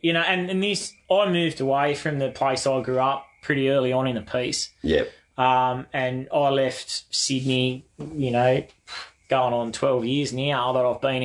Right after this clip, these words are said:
Speaker 1: out of town. And it wasn't until I left town that, you know, people I,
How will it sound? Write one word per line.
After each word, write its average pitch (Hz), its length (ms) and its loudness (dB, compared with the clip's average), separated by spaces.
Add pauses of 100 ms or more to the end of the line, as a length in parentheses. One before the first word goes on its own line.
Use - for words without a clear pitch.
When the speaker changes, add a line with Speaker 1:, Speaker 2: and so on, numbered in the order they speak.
Speaker 1:
out 123 100 0
of - 60 -6
town. 131 440 0
And 127 160 -2 (420)
it 143 80 0
wasn't 180 380 2
until 139 260 0
I 135 60 4
left 131 280 -2
town 147 360 0
that, 139 240 -2
you 139 140 0
know, 131 220 0
people 143 400 2
I, 127 260 2